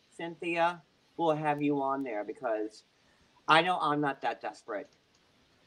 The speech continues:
And also, um, Cynthia also said this about, um,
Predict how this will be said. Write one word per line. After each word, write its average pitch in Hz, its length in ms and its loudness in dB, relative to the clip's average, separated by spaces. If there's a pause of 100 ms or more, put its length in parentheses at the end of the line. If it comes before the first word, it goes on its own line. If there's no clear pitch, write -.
(220)
And 147 420 2
also, 156 680 2 (360)
um, 139 320 2
Cynthia 165 500 -6
also 139 520 -2
said 147 320 -4
this 147 500 -2
about, 123 520 0 (180)
um, 107 500 -4